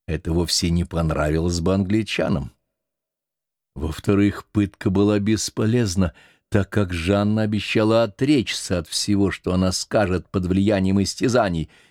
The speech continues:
и, кроме того, судьи были уверены, что даже пытка не заставит ее скрепить своею подписью признание.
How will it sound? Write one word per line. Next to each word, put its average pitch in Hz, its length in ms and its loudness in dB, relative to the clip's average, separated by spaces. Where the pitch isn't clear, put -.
и, 101 160 4
кроме 123 520 0
того, 85 400 -2
судьи 92 520 0
были 90 240 2
уверены, 92 480 2
что - 200 -4
даже 98 280 2
пытка - 600 -2
не 85 100 0
заставит 87 600 -2
ее 90 200 0
скрепить 98 640 0
своею 82 480 0
подписью - 600 -4
признание. 95 540 -6